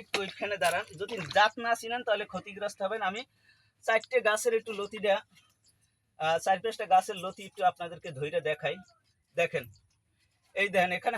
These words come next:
হাফ কেজির মতন লতি হবে, কিন্তু গাছে কিন্তু তারপর অসংখ্য লতা। এই দেখেন এই দুইটা লতা,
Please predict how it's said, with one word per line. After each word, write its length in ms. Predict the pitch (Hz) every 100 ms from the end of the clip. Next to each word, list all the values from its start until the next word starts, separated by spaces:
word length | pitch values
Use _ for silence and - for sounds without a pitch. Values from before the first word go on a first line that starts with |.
| 185
হাফ 160 | 190 -
কেজির 240 | 220 226 214
মতন 200 | 214 196
লতি 180 | 190 202 233
হবে, 120 | 233 226
কিন্তু 140 | 220 190
গাছে 200 | 202 196 214
কিন্তু 160 | 226 208 _ 196
তারপর 240 | 190 208 185
অসংখ্য 280 | 175 190 190 175
লতা। 180 | 170 190 180
এই 60 | 165
দেখেন 180 | 170 160 -
এই 60 | 175 165
দুইটা 200 | 180 180 175
লতা, 240 | 170 185